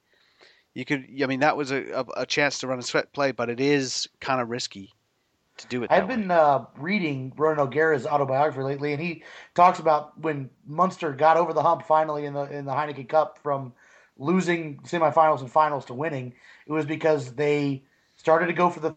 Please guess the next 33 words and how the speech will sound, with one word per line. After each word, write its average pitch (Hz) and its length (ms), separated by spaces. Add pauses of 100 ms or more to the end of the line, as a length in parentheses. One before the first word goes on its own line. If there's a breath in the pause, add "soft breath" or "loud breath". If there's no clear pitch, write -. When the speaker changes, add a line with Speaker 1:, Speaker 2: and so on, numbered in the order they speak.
Speaker 2:
throat 165 200
a 190 40
little 143 180
bit 131 100
more, 127 180
and 135 80
they 135 100
picked 165 260
their 156 140
choices 170 540
to 135 300 (280 soft breath)
actually 151 360
take 151 280
the 147 80
line 139 240
out 135 160
or 120 80
take 143 260
the 127 60
scrum 156 320
and 135 60
the 131 60
penalty 135 460 (280 loud breath)
when 143 180
not 151 240
to. 123 200
And 123 100
it's 127 140
kind 147 240
of 139 120
a, 135 760
um, 123 440
a, 113 340